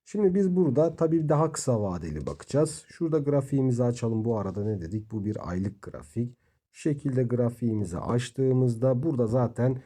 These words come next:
Hektaş grafiği sürekli bayrak, flama, bayrak, flama şeklinde yükselişler yapmış. Teknik formasyonlar oluşturup yükselmiş. Burada da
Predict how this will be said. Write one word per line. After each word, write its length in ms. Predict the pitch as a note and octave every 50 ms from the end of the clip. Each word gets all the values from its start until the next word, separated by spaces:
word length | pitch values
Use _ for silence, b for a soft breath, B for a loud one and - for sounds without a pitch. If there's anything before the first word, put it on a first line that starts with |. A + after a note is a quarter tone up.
| B B _
Hektaş 480 | - C#3+ C#3+ C#3 - G#2+ F#2 E2+ - -
grafiği 420 | - E2 D#2+ D#2 D2+ - A2+ B2
sürekli 680 | B2+ B2+ - - D3+ C#3 A2 F2+ - - A#2+ B2 A2+ G2+
bayrak, 420 | A#2+ B2 A#2 G2 D#2 C#2+ C#2+ -
flama, 480 | - - C3 A#2+ G#2+ E2 D#2 D2 C2+ D2+
bayrak, 380 | G#2+ A#2+ A#2 G2 E2+ D#2+ D#2+ -
flama 440 | - - B2 A#2 G2+ D#2+ B1+ -
şeklinde 840 | D2 - - - B2+ B2+ B2 - F2 D#2 D2 D2 D2 A2 B2+ C#3 C#3 C3 B B B B B -
yükselişler 720 | D3 C#3+ C#3 - - F#2 D2+ D2+ D2+ - - D2+ C2+ B1+
yapmış. 500 | C2 G2 A#2+ C#3 C3+ C#3 D3+ C#3+ C#3 C#3
Teknik 400 | - - D3 C#3 B2+ B2+ C3 B2+
formasyonlar 840 | - - C3+ C3 B2+ B2+ A#2+ A2 G#2 - - G2 E2+ D#2+ C#2+ C#2 C#2
oluşturup 720 | - - A#2+ A#2+ G#2 E2+ - - - D#2+ F#2 C3+ C#3 C3+ b b b b b b -
yükselmiş. 680 | D3 D3 C#3+ - - G2 - G#2 G2+ G#2 - - - _ b b b b b b
Burada 420 | - C#3+ F3+ G#3 G3+ F3 D3+ C3+ A#2+
da 220 | C#3 D#3+ F3+ F#3